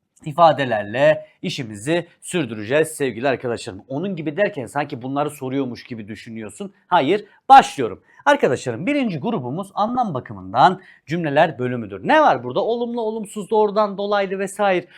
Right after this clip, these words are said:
anlatımlı cümlelerimiz vardır. Bir, olumlu cümle. Dostum, tipine bakacaksın.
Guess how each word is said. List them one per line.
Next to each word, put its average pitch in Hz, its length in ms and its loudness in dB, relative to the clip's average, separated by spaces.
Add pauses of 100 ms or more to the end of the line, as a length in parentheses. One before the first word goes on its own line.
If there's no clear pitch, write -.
(140)
anlatımlı 175 500 -2
cümlelerimiz 175 720 0
vardır. 127 360 4
Bir, 277 260 6 (320)
olumlu 294 460 8
cümle. 131 480 -8
Dostum, 214 600 6
tipine 262 380 0
bakacaksın. 120 680 -2